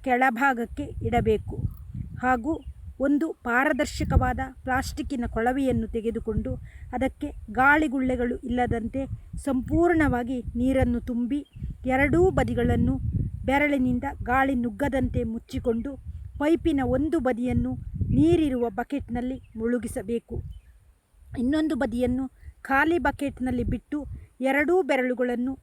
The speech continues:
ಒಮ್ಮೆಲೆ ತೂತುಗಳಿಂದ ಬಿಡಬೇಕು. ಈಗ ಎತ್ತರವಾದ ಬಕೆಟ್ನಲ್ಲಿ ಇರುವ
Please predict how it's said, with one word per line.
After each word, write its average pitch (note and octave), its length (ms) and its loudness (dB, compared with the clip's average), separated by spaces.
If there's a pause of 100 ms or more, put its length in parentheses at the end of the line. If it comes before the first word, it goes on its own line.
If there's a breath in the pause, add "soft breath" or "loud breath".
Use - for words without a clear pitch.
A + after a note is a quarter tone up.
ಒಮ್ಮೆಲೆ D4+ 500 0
ತೂತುಗಳಿಂದ B3+ 720 -4 (500 loud breath)
ಬಿಡಬೇಕು. B3 640 0 (120)
ಈಗ C4 160 -2
ಎತ್ತರವಾದ D4+ 680 2
ಬಕೆಟ್ನಲ್ಲಿ B3+ 840 -4 (460)
ಇರುವ C#4+ 340 2